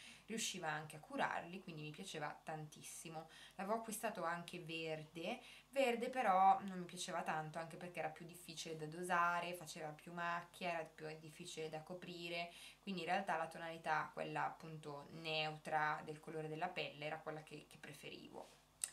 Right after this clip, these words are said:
E vabbè, sfruttato, finito, e pazienza, lo butteremo. Poi, vediamo un po' qui cosa è rimasto.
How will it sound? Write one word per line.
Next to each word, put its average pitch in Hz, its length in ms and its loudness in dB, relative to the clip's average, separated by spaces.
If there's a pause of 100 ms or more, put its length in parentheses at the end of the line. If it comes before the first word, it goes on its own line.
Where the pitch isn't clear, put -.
(400)
E 294 80 -6
vabbè, - 220 -4
sfruttato, - 640 -8
finito, 180 440 -10
e 185 60 -6
pazienza, 185 680 -10
lo 190 100 -6
butteremo. 190 800 -4 (1800)
Poi, 247 640 8
vediamo 185 460 -2
un 214 160 -2
po' 349 160 2
qui 247 160 -4
cosa 190 280 -4
è 175 60 2
rimasto. 202 1200 0